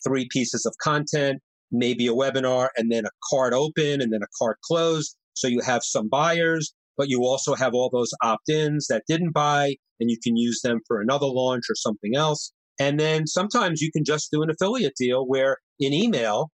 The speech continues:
where they will send an email on your behalf, offer your product, there's an affiliate link, and for every order, they get half the money. But that's probably the best way to launch a new product if you don't have a list.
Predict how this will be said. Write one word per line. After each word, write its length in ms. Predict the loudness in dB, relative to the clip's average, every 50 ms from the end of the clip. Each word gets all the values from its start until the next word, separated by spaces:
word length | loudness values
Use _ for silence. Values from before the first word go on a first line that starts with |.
| _ _
where 220 | -2 0 0 2 2
they 220 | 2 2 2 2 2
will 480 | 2 2 2 2 2 2 0 -2 -6 _
send 320 | -6 -2 0 0 0 0
an 80 | 0 0
email 480 | 0 0 0 2 2 2 2 0 0 0
on 140 | 0 0 2
your 160 | 2 2 2
behalf, 460 | 0 0 0 0 0 2 0 -2 -4 -6 -14 _ _ _
offer 300 | 0 0 0 2 0 0
your 180 | 0 0 -2 -2
product, 460 | 0 -2 0 0 2 0 0 -2 -2 -6 _ _ _ _
there's 160 | -4 -2 0 -2
an 80 | -2
affiliate 460 | -2 -2 -2 0 0 0 -2 0 0
link, 260 | 0 0 0 -2 -4 -6 _ -2
and 380 | 0 0 2 0 0 -2 -4 -6 -8 -4
for 140 | -2 0 0
every 220 | 0 0 0 0
order, 240 | 2 2 2 0 0
they 140 | 0 0 0
get 220 | 2 0 0 -2 -6 _ _ _ -2
half 160 | 0 0 0 0
the 60 | 0 0
money. 300 | 0 0 -2 -4 -8 -14 _ _ _ _ _ _ _
But 120 | -2 0 2
that's 220 | 0 0 -2 -4 -2
probably 260 | 0 0 2 2 2
the 100 | 0 -2
best 340 | 0 0 0 0 0 -2 -2 -2
way 340 | 0 0 0 0 -2 -4 -6 -4 -2
to 340 | 0 2 2 2 0 -2 -6 _ _ _ _ -4
launch 400 | -2 0 2 2 2 0 0 0
a 60 | 0
new 140 | 0 0 -2 -2
product 340 | -2 0 2 2 0 0 -2
if 120 | -4 -4 -2 -4
you 100 | -4 -2 0
don't 280 | 0 0 0 0 0 0
have 120 | 0 0
a 60 | 0 0
list. 440 | 0 0 -2 -2 -4 -6 -8 -10